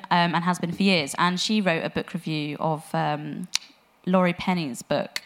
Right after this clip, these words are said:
Um, who she, uh, Laurie Penny is an American,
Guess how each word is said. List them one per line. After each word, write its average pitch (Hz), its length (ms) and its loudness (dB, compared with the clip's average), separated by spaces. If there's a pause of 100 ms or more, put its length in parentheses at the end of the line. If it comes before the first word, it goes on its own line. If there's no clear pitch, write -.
(600)
Um, 151 440 0
who 175 260 -2
she, - 300 -8
uh, 156 240 4
Laurie 180 160 0
Penny 165 420 -4
is 165 340 -4
an 160 220 -2
American, 156 800 -4